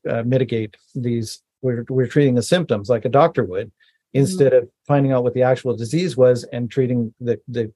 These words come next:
Speaker 1: source of the disease. Now,
Speaker 2: Yeah.
Speaker 1: it turns out that they really don't know, the doctors really don't treat lupus anyway. They, again, they still just mitigate the symptoms.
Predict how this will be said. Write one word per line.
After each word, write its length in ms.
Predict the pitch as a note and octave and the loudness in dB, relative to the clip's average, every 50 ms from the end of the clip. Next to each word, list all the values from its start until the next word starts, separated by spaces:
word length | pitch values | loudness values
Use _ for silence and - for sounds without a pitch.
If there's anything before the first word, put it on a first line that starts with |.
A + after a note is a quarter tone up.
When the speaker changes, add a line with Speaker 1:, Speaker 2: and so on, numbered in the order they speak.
| _ _ | _ _
Speaker 1:
source 280 | - D3 C#3 C3 A#2+ - | 0 2 2 2 2 -2
of 120 | A#2+ G#2 | -6 -8
the 60 | A2 G2 | -8 -8
disease. 480 | G#2 B2 B2 D3+ D3 G#2+ F#2 - - _ _ _ _ _ _ _ _ _ | -8 -4 -2 -2 -2 -2 -4 -8 -16 _ _ _ _ _ _ _ _ _
Now, 120 | C3 C3 | 2 2
Speaker 2:
Yeah. 40 | C3 | 2
Speaker 1:
it 40 | C#3 | 2
turns 260 | E3+ G3+ A3 - - D3 C#3 | 2 0 0 2 2 4 4
out 160 | C3+ - - | 4 2 0
that 140 | B2+ A#2 - | -2 0 2
they 120 | C3 B2+ | 2 2
really 260 | B2 C#3+ D#3 D#3 D3 | 4 2 2 2 4
don't 220 | B2+ C#3+ C#3 C3+ C3 | 2 2 0 0 0
know, 180 | C3 B2+ B2 - | -2 -4 -4 -6
the 140 | C3 B2+ A#2+ | -8 -8 -2
doctors 420 | A2+ C#3+ C#3+ C#3+ - C#3+ C3+ A2+ A#2 | 2 4 4 4 4 2 0 0 2
really 240 | B2+ C3+ B2+ B2+ | 0 0 0 2
don't 240 | A#2+ C3 A#2+ A#2 A2+ | 0 0 0 0 -2
treat 260 | - - C3 A#2+ A#2+ - A#2+ | -4 -4 -4 -4 -4 -4 -4
lupus 380 | A#2+ A2+ G#2+ A2 G#2 - - - | -4 -2 -2 -2 -4 -4 -6 -4
anyway. 360 | C3+ B2+ B2 A2 G2 G2+ G#2 | -2 0 0 0 -2 -4 -6
They, 160 | G#2 A#2 A2 - _ | -6 -8 -8 -4 _
again, 320 | B2 A#2 B2 C3+ C3 A#2+ A2 | -2 0 2 2 2 2 2
they 80 | A#2 | 0
still 300 | G#2+ - - C#3 B2+ A#2+ | -2 0 4 4 4 4
just 180 | A#2 B2 - - | 4 0 -2 0
mitigate 380 | B2+ A#2+ A2+ A#2 A2+ A2+ G#2+ - | 0 0 0 0 -2 -4 -4 -4
the 80 | A2 | -4
symptoms. 500 | - C#3 A#2+ G#2 - G#2 G#2 G#2+ - - | 0 0 0 0 -2 -4 -6 -6 -10 -14